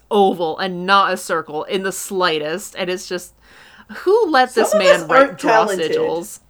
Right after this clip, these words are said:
Speaker 1: <laughs> He's not. I love him, but he's very bad at drawing, even, like,
Speaker 2: <laughs>
Speaker 1: with things he should be able to draw. I love him. Um, so this is, like, episode is, like, the first mention of the apocalypse, and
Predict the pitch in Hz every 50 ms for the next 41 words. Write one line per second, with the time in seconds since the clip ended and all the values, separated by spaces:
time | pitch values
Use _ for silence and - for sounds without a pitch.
0 | _ _ - 254 - - - 247 226 - 254 - 330 - - - 359 - - 330
1 | 403 - - 330 349 - - 370 - - _ 233 254 - - 285 262 _ - -
2 | - _ - - - _ _ - - - _ _ _ _ _ _ - 254 240 240
3 | 233 226 226 233 - - - 185 190 196 247 349 - 403 453 453 359 285 - 240
4 | 240 240 233 262 233 247 247 240 233 226 214 208 196 180 180 - - 208 190 170
5 | 165 165 160 160 170 - - 240 240 247 262 247 240 247 247 285 - - - 831
6 | - 220 226 214 - - 220 208 196 196 208 208 - - - - - - - 294
7 | - - 233 214 226 - - - 220 202 175 202 190 185 180 180 185 190 - 190
8 | 156 165 170 160 160 165 147 - - _ _ _ _ _ _ _ _ _ _ _
9 | - - - - - _ _ 214 196 190 175 165 156 135 151 147 147 151 160 208
10 | _ _ _ _ _ _ _ _ _ _ - 180 175 175 175 170 170 170 165 165
11 | 165 165 165 165 165 165 - - _ _ _ _ _ _ _ - - - 226 208
12 | 196 190 240 214 202 226 233 240 226 202 - 190 202 190 185 - 214 202 190 190
13 | 190 175 165 - 175 - - 185 180 170 175 - 180 160 165 - - 170 160 160
14 | 151 160 156 160 - 190 160 160 - 156 151 147 151 151 - - - - 175 165
15 | 160 165 160